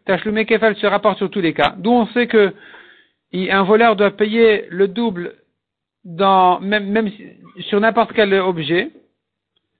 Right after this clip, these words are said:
Répond la Gemara, mi-, mi-, imimatet, imate vegomer.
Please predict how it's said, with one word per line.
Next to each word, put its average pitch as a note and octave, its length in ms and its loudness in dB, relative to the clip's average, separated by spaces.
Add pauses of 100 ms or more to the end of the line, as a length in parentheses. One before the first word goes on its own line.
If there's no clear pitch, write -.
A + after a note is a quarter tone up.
(300)
Répond F#3 240 0
la B3 140 2
Gemara, A#3+ 260 2
mi-, A3 200 -4
mi-, F#3 280 -10
imimatet, G3 540 -2
imate G#3 260 0
vegomer. D#3 420 0